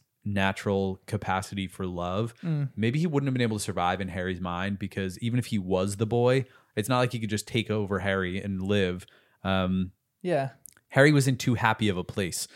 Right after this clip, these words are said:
Speaker 1: So innocent baby Harry, I think, was too, too loved for Voldemort to take over.
Speaker 2: Hmm.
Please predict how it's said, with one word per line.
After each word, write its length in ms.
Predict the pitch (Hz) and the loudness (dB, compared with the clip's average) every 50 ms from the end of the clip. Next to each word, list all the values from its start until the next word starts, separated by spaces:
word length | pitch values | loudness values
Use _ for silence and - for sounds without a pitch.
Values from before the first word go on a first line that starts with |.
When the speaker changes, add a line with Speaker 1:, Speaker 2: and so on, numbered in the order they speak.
| - - _ | -20 -20 _
Speaker 1:
So 300 | - - 120 113 110 113 - | 0 4 6 6 6 6 4
innocent 460 | 139 143 135 - - 127 120 107 104 | 4 4 4 4 2 0 -2 0 0
baby 280 | 110 110 107 104 104 - | 2 2 2 2 0 0
Harry, 380 | - 104 104 104 101 95 92 | 2 2 4 4 4 2 2
I 80 | 92 90 | 0 0
think, 220 | - 101 98 90 | -2 -4 -4 -2
was 140 | 95 95 - | -4 -4 -6
too, 420 | - - - 104 98 95 95 - - _ _ _ _ _ _ _ _ _ _ _ _ _ _ _ _ _ _ - - | -6 -4 -2 -2 0 -2 -2 -6 -8 _ _ _ _ _ _ _ _ _ _ _ _ _ _ _ _ _ _ -10 -2
too 200 | - - 156 131 | 4 6 6 6
loved 580 | 120 113 110 113 113 107 101 98 95 87 90 - | 6 4 4 4 4 4 4 2 -2 -6 -10 -10
for 180 | - - 107 | -6 -4 -2
Voldemort 580 | 87 104 101 101 90 101 98 95 95 90 85 - | 2 2 2 2 2 0 -2 -2 -2 -4 -6 -8
to 240 | - - 92 90 90 87 | -8 -8 -6 -6 -6 -8
take 300 | - - 101 90 - 90 | -6 -6 -6 -4 -2 -2
over. 340 | 90 87 82 82 82 - - _ - | -4 -4 -4 -6 -8 -10 -12 _ -12
Speaker 2:
Hmm. 160 | 151 135 135 | -10 -10 -10